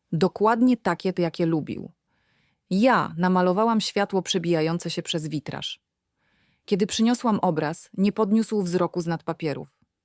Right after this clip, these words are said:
"Zbyt osobiste", powiedział. Weronika uśmiechnęła się blado. "To słodkie", dodała.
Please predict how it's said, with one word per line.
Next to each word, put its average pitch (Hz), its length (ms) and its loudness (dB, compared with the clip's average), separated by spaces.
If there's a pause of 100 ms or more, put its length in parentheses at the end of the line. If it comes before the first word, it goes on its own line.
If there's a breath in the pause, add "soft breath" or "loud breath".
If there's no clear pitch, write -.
(580)
"Zbyt 170 400 0
osobiste", 190 720 -2 (280)
powiedział. 151 580 -4 (840)
Weronika 226 500 4
uśmiechnęła 196 600 0
się 156 160 -4
blado. 147 400 -4 (920)
"To 214 120 0
słodkie", 165 680 0 (380)
dodała. 151 540 -2